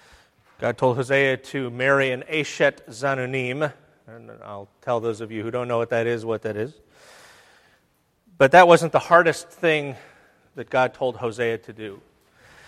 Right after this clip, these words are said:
The hardest thing that God told Hosea to do was not even to marry a woman named Gomer. I mean, think about it, right? Happy anniversary, Gomer. I love you,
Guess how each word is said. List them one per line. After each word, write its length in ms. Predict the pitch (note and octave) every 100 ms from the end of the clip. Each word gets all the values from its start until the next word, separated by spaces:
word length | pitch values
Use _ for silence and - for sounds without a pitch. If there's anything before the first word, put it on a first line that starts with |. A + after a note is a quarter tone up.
| - _ _ _ _
The 100 | D3
hardest 380 | - A3 G3+ -
thing 280 | G3 F3+ F3
that 140 | D3
God 180 | D#3 D#3+
told 220 | - D3
Hosea 380 | B2 B2+ C#3 C#3
to 120 | C#3
do 100 | C3+
was 200 | C#3 B2+
not 240 | C#3 E3+ F#3+
even 260 | F3+ D#3
to 160 | C3+ C3+
marry 360 | C3 C#3+ D3
a 60 | C3+
woman 360 | B2 B2+ C3+ B2
named 360 | A#2+ A2 A2+
Gomer. 400 | G#2+ A#2+ A2+ F#2+ - _ _ _ _ _ _ _ _ _ _ _ _ _ _
I 120 | - C#3+
mean, 140 | C#3+
think 260 | - E3+ D#3
about 260 | A#2+ G2
it, 80 | F2+ - _ _ _ _ _ _ _ _ -
right? 320 | C3+ D3+ E3+ - _ _ _ _
Happy 400 | C#3 D#3 D#3+ D3+
anniversary, 840 | D3 C3+ D3 C#3 D3 C#3 C3 B2+ _ D3+ A#2
Gomer. 440 | C3+ C3+ A2 F2+ - _ _ _ _ _ _ _ _ - _ -
I 160 | B2+
love 260 | B2+ D3 D3
you, 420 | C#3+ C#3 C3